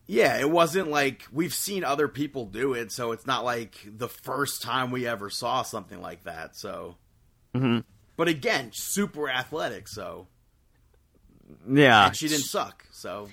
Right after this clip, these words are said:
Speaker 1: th-, I think that's good.
Speaker 2: Yeah, yeah.
Speaker 1: After that, we saw a segment with Chase U where Andre Chase called out and Thea Hale freaked out. She's like, "How do we not have class?" Blah, blah, blah, blah, blah.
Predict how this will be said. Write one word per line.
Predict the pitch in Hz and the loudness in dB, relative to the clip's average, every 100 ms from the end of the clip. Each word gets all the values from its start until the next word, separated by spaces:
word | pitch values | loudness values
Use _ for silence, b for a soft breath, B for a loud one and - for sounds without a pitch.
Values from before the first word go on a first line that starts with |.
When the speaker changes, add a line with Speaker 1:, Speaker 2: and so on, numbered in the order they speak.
| - | -10
Speaker 1:
th-, | 87 | -10
I | |
think | 107 120 | -10 -10
that's | 110 120 - | -10 -10 -12
good. | 151 113 - _ _ | -14 -14 -16 _ _
Speaker 2:
Yeah, | 131 101 85 - - | 6 6 6 -2 -2
yeah. | 98 - - _ _ _ | 0 -2 -12 _ _ _
Speaker 1:
After | 120 156 175 | -2 -2 0
that, | 175 175 | -2 -2
we | 170 | -2
saw | - 175 | -2 -2
a | 156 | -2
segment | - 156 156 | -2 -4 -4
with | 151 123 | -8 -8
Chase | - 156 135 - | -6 -4 -4 -4
U | 156 165 | -2 0
where | 147 127 | 0 -2
Andre | 123 139 131 135 | -2 -2 -2 -4
Chase | 123 143 143 143 | -6 -4 -4 -4
called | - 143 123 123 | -6 -4 -4 -4
out | 123 131 147 143 | -2 0 0 -2
and | - 123 120 - | -6 -10 -10 -10
Thea | 139 127 123 | -8 -6 -6
Hale | 117 127 131 - - | -6 -4 -6 -10 -20
freaked | - 156 151 151 | -6 -4 -2 -2
out. | 131 147 151 | 0 0 -4
She's | - 135 | -10 -8
like, | 147 | -6
"How | - 185 | -2 -2
do | |
we | 180 | -2
not | 180 175 | -4 -4
have | 175 139 | -6 -10
class?" | - 165 180 - | -12 -8 -8 -6
Blah, | 160 | -6
blah, | 170 | -6
blah, | 165 175 | -6 -6
blah, | |
blah. | 151 180 180 | -6 -6 -6